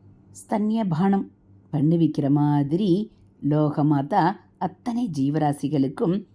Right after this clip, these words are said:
தாவரங்களுக்கும் கூட சூரிய சந்திரர்களின் கிரண தாரைகளால் பாலூட்டுகிறார். தாவரங்களுக்கும் ஜீவன் உண்டு. ஜெகதீஷ் சந்திர போஸ் இந்த நூற்றாண்டு ஆரம்பத்தில்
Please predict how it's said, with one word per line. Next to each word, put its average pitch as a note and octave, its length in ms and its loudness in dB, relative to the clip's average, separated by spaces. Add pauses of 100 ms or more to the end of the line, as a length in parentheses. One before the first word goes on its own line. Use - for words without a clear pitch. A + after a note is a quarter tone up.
(260)
தாவரங்களுக்கும் C3+ 880 0
கூட B3 200 -2 (380)
சூரிய A3+ 500 -2
சந்திரர்களின் D#3 720 0 (420)
கிரண F#3+ 260 0 (540)
தாரைகளால் D#3 720 2 (240)
பாலூட்டுகிறார். G3+ 720 -2 (720)
தாவரங்களுக்கும் C#3+ 840 0 (320)
ஜீவன் E3 440 0
உண்டு. G3+ 280 0 (540)
ஜெகதீஷ் D3+ 480 0
சந்திர C3+ 320 2
போஸ் F#3 300 0 (240)
இந்த D#3 240 4
நூற்றாண்டு D3 600 2
ஆரம்பத்தில் C#3+ 600 0